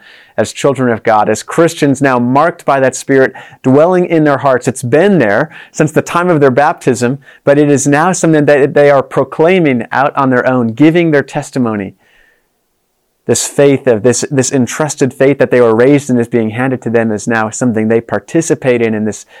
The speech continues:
special and active and intentional way. But not something that they, that they work for through the things that they do or the way that they approach their spirituality. Instead, a greater recognition of the fact that God has given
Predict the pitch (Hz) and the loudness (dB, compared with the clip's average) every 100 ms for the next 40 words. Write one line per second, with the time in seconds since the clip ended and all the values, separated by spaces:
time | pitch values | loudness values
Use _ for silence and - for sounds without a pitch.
0 | _ - - 135 - 110 107 107 113 117 | _ -10 -4 -2 0 -2 0 -4 -4 -4
1 | 110 104 - 151 - 139 117 107 101 - | -4 -6 -4 -4 -2 -2 0 0 -2 -4
2 | _ - _ _ _ _ _ 143 165 220 | _ -20 _ _ _ _ _ 0 0 0
3 | 247 226 190 160 165 156 139 - 143 135 | 2 4 4 4 4 2 0 -2 0 2
4 | 131 131 180 185 - 110 104 - 131 113 | 4 4 2 0 -2 0 0 0 0 -2
5 | - 165 165 143 139 123 117 139 123 107 | 0 0 2 0 0 0 0 2 2 2
6 | 123 120 113 120 143 151 - 135 123 - | 0 2 0 2 4 2 2 2 0 0
7 | 156 160 135 117 - 110 - 107 104 110 | -2 -2 -6 -6 -2 -2 -2 -2 0 0
8 | 113 127 113 - 175 151 98 - _ _ | -2 -4 -4 0 2 2 0 -6 _ _
9 | _ - 123 113 123 151 143 135 - 117 | _ -6 -4 2 2 2 0 -2 -2 -4
10 | 113 117 104 95 - 98 - 95 117 101 | -4 -4 -4 -4 -2 -2 -2 -4 0 0
11 | 98 - _ - 147 143 123 117 | -2 -8 _ 0 2 2 0 -2